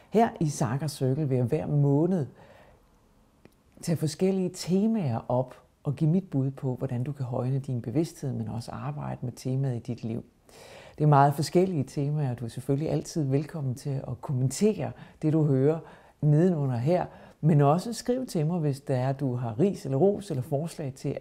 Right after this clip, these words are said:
andre emner, jeg kan tage op. I denne her video, der vil jeg tale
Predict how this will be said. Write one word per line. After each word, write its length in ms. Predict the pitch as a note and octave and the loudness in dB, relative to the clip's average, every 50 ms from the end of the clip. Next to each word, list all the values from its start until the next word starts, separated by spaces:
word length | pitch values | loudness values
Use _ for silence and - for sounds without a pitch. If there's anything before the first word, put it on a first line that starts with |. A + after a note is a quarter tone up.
| - - | -10 -10
andre 400 | B2 B2+ D3+ D3+ - - C#3+ C3+ - - | -6 -6 -6 -6 -6 -8 -10 -10 -8 -6
emner, 400 | - B2+ B2+ C3 C#3 D#3 D#3 - | -4 -2 0 0 -2 -2 -4 -4
jeg 180 | - A#2+ A2+ | -6 -6 -6
kan 80 | C3+ C3+ | -8 -10
tage 200 | - - A2 G2+ | -8 -8 -8 -8
op. 200 | G#2 - - - - _ _ _ _ _ _ _ _ _ _ - - - - - - - - - - _ - | -8 -10 -12 -14 -20 _ _ _ _ _ _ _ _ _ _ -20 -20 -20 -20 -20 -20 -20 -20 -20 -10 _ 0
I 140 | F#3+ D#3+ - - - - _ _ _ _ _ _ - - - | 0 0 0 -4 -20 -20 _ _ _ _ _ _ -4 4 8
denne 220 | G3+ G3+ G#3 A#3 A3 | 8 8 8 8 4
her 320 | G3 F3+ D#3+ C#3 A#2+ A#2 - - - - | 4 2 2 0 0 -2 -4 -8 -10 -2
video, 480 | C3+ D3 D3+ C3+ - - - A2+ - - - - - | 0 2 2 2 0 -2 -6 -8 -8 -10 -8 -2 2
der 140 | C#3+ C3+ C#3+ | 2 4 4
vil 140 | E3 F#3 | 4 2
jeg 260 | D#3+ D3 C#3 C#3+ D3+ D3 - - - - | 2 2 2 2 0 -4 -10 -14 -20 -10
tale 480 | - - D#3+ C3+ C3+ D3 D#3 F3 F3 | -4 0 2 4 4 4 4 2 0